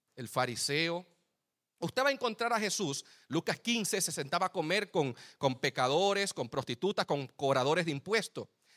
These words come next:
A Jesús le gustaba comer. Y algunas de las enseñanzas más hermosas de la Biblia, Jesús nos las dejó precisamente en ese ambiente familiar que se vive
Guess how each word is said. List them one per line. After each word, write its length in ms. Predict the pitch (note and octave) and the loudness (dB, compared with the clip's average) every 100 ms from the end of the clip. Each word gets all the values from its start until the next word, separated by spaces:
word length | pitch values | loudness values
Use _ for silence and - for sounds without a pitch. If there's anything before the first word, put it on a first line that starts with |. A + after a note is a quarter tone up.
| _ | _
A 80 | G#3 | -2
Jesús 220 | A3 F4+ | 0 2
le 80 | D#4+ | 0
gustaba 440 | B3+ F3+ D4+ C#4 A3+ | 0 -2 0 0 0
comer. 400 | G#3+ G#3 B2 - _ - - | 0 2 0 -4 _ -20 -8
Y 120 | G#3 | 4
algunas 500 | A3 G3 C#4+ D#4+ D#4+ | 4 4 0 2 4
de 120 | B3 | 6
las 180 | A#3+ G#3 | 6 8
enseñanzas 880 | G#3+ G3 F#3+ G3+ B3 C#4 C4+ B3 G#3+ | 6 4 2 2 2 2 2 0 2
más 200 | G#3 G#3+ | 0 2
hermosas 480 | A#3+ G3+ B3 D4 A#3+ | 2 2 2 4 2
de 80 | A3+ | 2
la 100 | G3 | 2
Biblia, 460 | G#3 D#3 C3 C#3+ - - - | 0 -2 0 -2 -4 -20 4
Jesús 540 | A3 G#3 - C4+ C4+ | 6 6 4 2 0
nos 160 | B3 A3+ | 0 2
las 160 | A3+ A3 | 2 2
dejó 400 | A3 F#3+ C#3 - - _ _ - | 4 4 4 2 -12 _ _ 4
precisamente 600 | A3+ C4 C4+ B3+ C4 A3 | 6 6 4 2 0 0
en 100 | A3 | 2
ese 180 | B3 C4 | 2 0
ambiente 420 | G3+ A#3+ B3+ A3+ | 0 -2 -2 -4
familiar 720 | - F3 G3 F3+ G#3 F3 - | 2 2 2 2 4 4 2
que 100 | F#3+ | 0
se 140 | - | 0
vive 340 | A3 F#3 D3 | 2 0 0